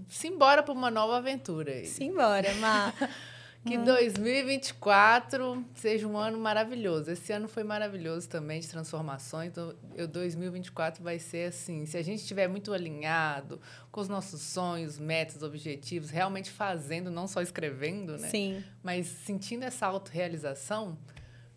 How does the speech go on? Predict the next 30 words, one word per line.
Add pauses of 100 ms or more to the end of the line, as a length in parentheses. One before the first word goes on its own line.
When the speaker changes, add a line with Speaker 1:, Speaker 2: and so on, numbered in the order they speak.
(100)
Speaker 1:
não
tem
o
que
que
te
tira
do
eixo,
né?
Podem
ter
percursos,
desafios,
mas
você
sabe
o
caminho
de
volta. (500)
Você
Speaker 2:
Exato.
Speaker 1:
sabe
lidar
ali
com
o
negócio,
né?